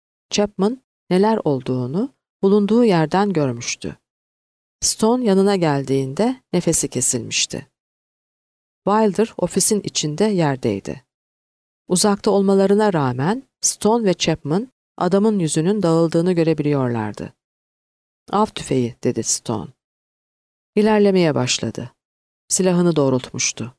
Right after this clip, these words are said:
Karşısına çıkan birini anında öldürebilirdi.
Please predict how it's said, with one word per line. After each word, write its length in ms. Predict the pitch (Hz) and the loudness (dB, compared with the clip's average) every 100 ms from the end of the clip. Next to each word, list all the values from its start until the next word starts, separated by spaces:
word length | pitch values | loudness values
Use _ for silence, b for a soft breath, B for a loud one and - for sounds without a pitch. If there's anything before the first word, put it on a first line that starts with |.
| _ _ _ | _ _ _
Karşısına 540 | - 185 - 185 190 185 | -4 -2 0 0 0 0
çıkan 380 | - - 196 165 | -2 0 0 0
birini 360 | 147 156 196 - | -2 -2 -4 -2
anında 420 | 202 214 202 190 | 0 2 2 4
öldürebilirdi. 840 | 180 165 165 160 135 120 - 101 | 2 2 0 0 0 -2 -4 -10